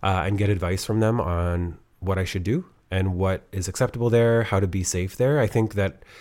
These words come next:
uh, asking people you trust is important. Also, just following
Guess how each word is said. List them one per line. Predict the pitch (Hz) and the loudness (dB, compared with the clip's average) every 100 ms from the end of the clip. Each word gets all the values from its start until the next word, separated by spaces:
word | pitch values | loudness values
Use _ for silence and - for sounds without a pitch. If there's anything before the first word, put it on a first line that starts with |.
| - - - | -20 -8 -2
uh, | 95 | 0
asking | 101 104 - 107 | 0 -2 -2 -2
people | 104 98 98 | -2 -2 -2
you | 95 | -2
trust | - 90 - | -2 -4 -4
is | 90 | -4
important. | 87 90 85 127 180 - - - - _ _ _ - - | -2 -2 -2 -4 -8 -16 -20 -20 -20 _ _ _ -6 4
Also, | 131 127 127 117 | 6 6 4 4
just | 117 - | 2 -2
following | - 113 117 120 110 101 101 101 | 0 4 6 8 6 6 2 -2